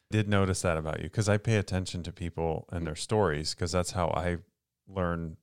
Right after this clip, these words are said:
who they are, stuff like that. So what I noticed about you, and I, and I've never shared this with you, we were walking around inside and outside my house while you were recording the job,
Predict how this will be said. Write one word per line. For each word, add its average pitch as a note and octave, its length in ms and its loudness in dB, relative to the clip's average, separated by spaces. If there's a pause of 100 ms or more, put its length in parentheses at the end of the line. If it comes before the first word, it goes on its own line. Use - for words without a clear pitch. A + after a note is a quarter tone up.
(380)
who A2+ 140 0
they D#2+ 160 0
are, D#2+ 380 0
stuff - 300 0
like G2+ 180 2
that. F2+ 240 0
So F2+ 140 -2
what E2 160 0
I E2+ 120 4
noticed F#2+ 360 -2
about F2 260 -2
you, F2 240 -2
and D2+ 120 -6
I, D#2+ 140 -6 (140)
and F2 220 -8
I've E2 140 -4
never D2+ 280 -4 (240)
shared D#2 300 -4
this F2 200 -2
with - 160 -10
you, D#2 120 -6 (680)
we G2 220 2
were G#2 140 6
walking F#2 360 4
around E2 520 0 (140)
inside G2+ 360 2
and E2+ 100 0
outside E2 360 0
my D#2 140 -2
house E2+ 340 -2
while D#2+ 200 0
you D#2+ 220 -4
were D#2 380 -2 (420)
recording E2 640 -2 (880)
the E2+ 140 -4
job, D#2+ 400 0